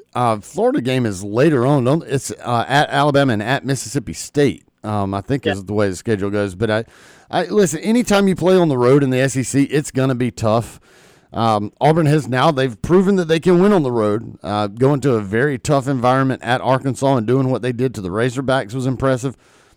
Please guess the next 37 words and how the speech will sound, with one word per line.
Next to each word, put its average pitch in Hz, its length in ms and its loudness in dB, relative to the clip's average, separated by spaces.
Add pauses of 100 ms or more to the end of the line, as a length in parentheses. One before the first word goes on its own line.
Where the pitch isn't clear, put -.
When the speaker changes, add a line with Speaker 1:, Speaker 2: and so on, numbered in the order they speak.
Speaker 1:
They 113 140 0
went 113 160 -2
to 101 40 -10
Vanderbilt 120 560 0
and 123 120 -6
got 123 160 2
a 123 40 2
win. 127 400 0 (360)
So, 143 100 -4
I 131 60 0
mean, 131 160 -2
Auburn 190 300 2
has 202 120 2
shown 202 360 2
that 127 120 -2
they 139 140 2
can 143 180 2
win 160 140 4
on 143 120 2
the 113 80 -2
road, 110 440 0 (500)
but 113 260 -4
some 165 320 0
of 180 80 0
these 175 240 2
are 147 100 0
gonna 120 340 -2
be 143 180 -2
tough. 131 380 0
Alabama's 143 600 2
gonna 104 200 -4
be 87 160 -10
really, 147 440 0
really 110 300 0
tough. 101 460 -2
And, 107 240 -4
uh, 101 220 -2